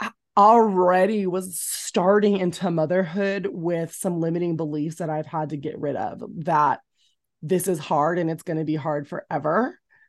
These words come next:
Um, and looking at my daughter as the source of the difficulty, which she wasn't, right? It just, it, it is what it is.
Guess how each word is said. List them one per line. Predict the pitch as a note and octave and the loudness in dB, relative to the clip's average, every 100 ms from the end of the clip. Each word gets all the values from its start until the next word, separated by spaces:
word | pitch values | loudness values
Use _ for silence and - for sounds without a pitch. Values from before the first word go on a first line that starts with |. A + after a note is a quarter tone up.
| _ - | _ -4
Um, | F3 D#3+ D#3+ D#3+ E3 - | -2 0 0 -2 -6 -4
and | F#3 E3+ E3 E3+ | -2 0 -2 -2
looking | F3 E3 G3+ F3+ | -4 -2 -2 -2
at | D3+ | -2
my | E3+ | -4
daughter | D#3+ D#3 D#3 E3 E3 D#3+ | -2 0 0 0 -2 -2
as | - E3 D#3 | -2 -4 -4
the | E3 D#3 | -8 -8
source | - - D#3 D3 D#3+ - | -8 -4 -2 -2 -4 -6
of | D#3+ C#3+ | -6 -6
the | D3 | -6
difficulty, | D3+ D#3 F3 D#3+ G#3+ | -6 -6 -6 -6 -6
which | G3 F3 | -6 -8
she | - G3 | -8 -8
wasn't, | - - - F#3+ B3 - | -6 -8 -6 -6 -6 -4
right? | C#3 F#3+ | -2 -2
It | F#3 - | -2 -4
just, | D#3 D#3+ - - | -8 -10 -10 -10
it, | D3 | -8
it | - F3 | -6 -8
is | - E3 D3+ E3 D3 D3+ | -6 -6 -6 -8 -10 -10
what | F3+ E3+ D3+ | -6 -4 -2
it | C#3+ | -4
is. | E3+ D#3+ C3+ | -2 -2 -4